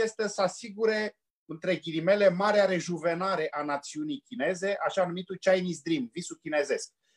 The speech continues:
Deci, la orizontul anului două mii cincizeci, o nație puternică, dezvoltată, armonioasă, da? Nu folosește termenul he-, hegemonie mondială, dar probabil că la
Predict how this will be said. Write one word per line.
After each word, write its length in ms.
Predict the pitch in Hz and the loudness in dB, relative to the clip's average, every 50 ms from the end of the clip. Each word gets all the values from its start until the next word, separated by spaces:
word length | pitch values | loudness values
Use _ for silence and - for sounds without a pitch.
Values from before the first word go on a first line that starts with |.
| _ _ _ | _ _ _
Deci, 360 | - 165 170 160 - - 175 - | -2 0 0 0 0 -4 -6 -2
la 140 | 156 175 170 | 2 4 6
orizontul 540 | 170 170 170 165 - - 214 208 185 - 185 | 6 6 6 4 2 0 0 0 2 4 4
anului 380 | 185 185 185 175 165 160 147 | 4 4 4 2 0 -2 0
două 260 | - 185 180 170 165 160 | 0 2 4 4 4 2
mii 140 | 160 156 | 0 -4
cincizeci, 640 | 156 - - 139 135 127 120 - 180 208 208 208 - | -8 -8 -6 -4 -2 -2 -2 0 0 0 0 0 -2
o 120 | 185 170 | -2 0
nație 440 | 165 170 190 190 - - - 160 147 | 0 2 0 0 -2 -2 0 0 0
puternică, 760 | - - 135 - - 190 202 202 185 190 190 180 - 170 151 - | 0 -4 -10 -6 -2 0 0 0 0 -4 -8 -4 -2 -2 0 2
dezvoltată, 720 | 156 147 147 - 143 143 135 131 - 185 190 190 - 170 | 0 0 0 2 2 2 2 4 2 0 0 0 0 0
armonioasă, 1000 | 156 143 139 135 135 135 135 131 127 131 156 190 196 190 - - 202 202 196 196 _ _ _ _ _ _ _ _ _ _ _ _ _ _ | 0 0 0 -2 -4 -6 -6 -6 -6 -4 -4 -4 -4 -4 -6 -6 -4 -4 -4 -6 _ _ _ _ _ _ _ _ _ _ _ _ _ _
da? 360 | - 156 180 202 208 202 180 | -4 -2 0 0 2 0 0
Nu 140 | 170 190 208 | -2 -4 -4
folosește 560 | 190 202 196 175 151 147 160 147 - - 151 | -2 0 2 2 2 2 0 -4 -2 -2 -4
termenul 460 | 143 - 151 139 139 139 135 135 127 | -2 0 0 -2 0 -2 -4 -4 -4
he-, 180 | 127 135 131 123 - | -2 -2 -2 -2 -4
hegemonie 520 | 139 135 135 135 131 135 131 135 139 139 | -6 -4 -4 -2 -2 -2 -2 0 0 0
mondială, 600 | 127 123 123 120 120 110 117 139 170 190 190 190 190 | 0 0 -2 -4 -6 -6 -2 -2 0 0 0 0 0
dar 200 | 185 180 - - | 2 0 0 0
probabil 440 | - 185 185 180 202 208 214 214 202 _ | 0 0 2 2 2 0 0 -6 -12 _
că 100 | - 214 | -12 -10
la 340 | 214 220 220 - _ 196 | -10 -10 -10 -12 _ -6